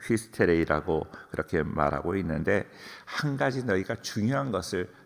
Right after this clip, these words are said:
다 빠뜨리고 있다는 거야. 가장 본질적인 것을 빠뜨리고 있다. 우리가 신앙생활 하면서 어떻습니까? 열심히 신앙생활 하는 것 같은데 가장 중요한, 가장 중요한 것을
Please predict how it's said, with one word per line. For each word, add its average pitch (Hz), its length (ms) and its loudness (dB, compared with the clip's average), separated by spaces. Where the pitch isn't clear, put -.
다 - 380 -10
빠뜨리고 110 440 -4
있다는 85 340 -6
거야. - 220 -12
가장 131 460 0
본질적인 95 720 0
것을 101 340 -2
빠뜨리고 - 540 -4
있다. - 420 -10
우리가 101 340 6
신앙생활 110 640 2
하면서 92 400 -2
어떻습니까? 78 840 -6
열심히 98 640 6
신앙생활 92 540 0
하는 85 200 2
것 78 100 2
같은데 82 480 -2
가장 101 560 2
중요한, 95 580 2
가장 - 380 -4
중요한 92 400 -2
것을 87 320 -4